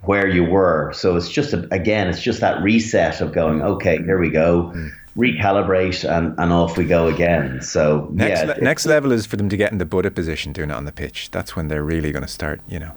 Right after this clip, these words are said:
Speaker 2: down in their honkers.
Speaker 1: Downward dog.
Speaker 2: <laughs> Um, so, look, it was, it was an amazing performance for all the reasons that we've discussed and have been discussed at length over the last forty-eight hours.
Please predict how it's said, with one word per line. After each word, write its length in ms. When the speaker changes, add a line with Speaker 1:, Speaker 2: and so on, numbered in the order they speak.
Speaker 2:
down 180
in 60
their 100
honkers. 680
Speaker 1:
Downward 360
dog. 360
Speaker 2:
<laughs> 440
Um, 520
so, 480
look, 240
it 80
was, 140
it 100
was 160
an 40
amazing 400
performance 480
for 180
all 120
the 80
reasons 360
that 80
we've 140
discussed 480
and 100
have 120
been 100
discussed 460
at 80
length 260
over 140
the 80
last 220
forty-eight 360
hours. 540